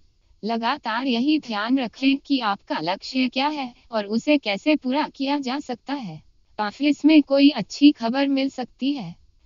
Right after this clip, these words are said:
बातचीत, यात्रा और शिक्षा के मामले आपके लिए खास रहेंगे। किसी करीबी व्यक्ति के साथ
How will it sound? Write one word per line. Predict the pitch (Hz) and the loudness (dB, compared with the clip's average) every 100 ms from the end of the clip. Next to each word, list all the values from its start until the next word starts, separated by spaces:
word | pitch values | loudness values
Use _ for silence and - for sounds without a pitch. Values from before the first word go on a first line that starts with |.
| _ 190 | _ -4
बातचीत, | 202 214 - 302 311 _ _ _ | -4 -4 2 2 2 _ _ _
यात्रा | 262 202 180 247 294 294 - - | -4 -4 -4 -4 -4 -6 -14 -8
और | 233 226 | -4 -4
शिक्षा | - 254 - 269 294 | -4 -6 -6 -4 -2
के | 302 | 2
मामले | 294 240 233 277 | 2 2 0 0
आपके | 277 202 - 294 | 0 -2 -2 2
लिए | 254 233 285 | 2 2 -2
खास | - 262 - 254 | -2 -6 -6 -4
रहेंगे। | 220 233 180 226 - _ _ _ - | -4 -2 -4 -8 -14 _ _ _ -2
किसी | 269 - 311 | 2 4 4
करीबी | 247 233 302 294 294 | 4 6 6 6 2
व्यक्ति | 233 214 - 285 | 0 0 4 6
के | 311 | 6
साथ | 302 247 | 0 -2